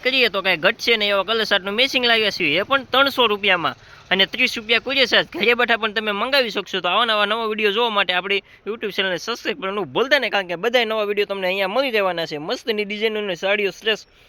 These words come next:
દરબારીમાં અમે લઈને આવી ગયા છીએ. જો આખો વીડિયો. કલર ચાર્ટની વાત કરીએ તો પહેલો તો મેઇન કલર છે, જોઈ લો, આપણે પાથરીને બતાવી દીધો છે. અને બીજો કલર છે મહેંદી,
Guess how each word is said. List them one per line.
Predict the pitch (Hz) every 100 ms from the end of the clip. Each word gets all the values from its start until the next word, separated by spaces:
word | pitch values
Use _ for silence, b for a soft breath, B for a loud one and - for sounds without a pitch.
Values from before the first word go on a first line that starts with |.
| b b -
દરબારીમાં | 185 208 226 214 202
અમે | 190
લઈને | 185 202 185
આવી | 190 196
ગયા | 190
છીએ. | 175 143
જો | 175
આખો | 180 185 175
વીડિયો. | 160 165 127 - _ _ _ _ _ b b b b b b b -
કલર | 226
ચાર્ટની | 220 262 208
વાત | 214 208
કરીએ | 220 226
તો | 202
પહેલો | 190 208 208
તો | 202
મેઇન | 202 226
કલર | 220 220 196
છે, | -
જોઈ | 180 208
લો, | 196
આપણે | 196 196
પાથરીને | 185 208 208 196
બતાવી | 190 233 277
દીધો | 202 190 185
છે. | 175 170
અને | 170
બીજો | 170 214 214
કલર | 208 202
છે | - 185
મહેંદી, | 180 233 233 170